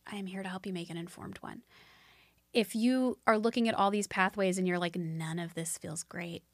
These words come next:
there's a reason. And we need to make informed decisions about that. Like, it, this is not a one size fits all.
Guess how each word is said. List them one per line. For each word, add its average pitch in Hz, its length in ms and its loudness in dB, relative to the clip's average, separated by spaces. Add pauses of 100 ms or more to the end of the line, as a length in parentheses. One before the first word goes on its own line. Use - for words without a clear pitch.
there's 165 220 -8
a 170 80 -4
reason. 240 420 0
And 190 160 0
we 180 140 2
need 180 240 0
to 175 280 -2
make 170 240 -4
informed 170 300 -6
decisions 175 520 -6
about - 260 -8
that. - 200 -2
Like, 208 240 -8
it, - 140 -10 (960)
this 214 300 -4
is 214 160 -2
not 202 340 4
a 202 80 0
one 190 220 0
size 185 300 -4
fits 180 200 -4
all. 233 320 4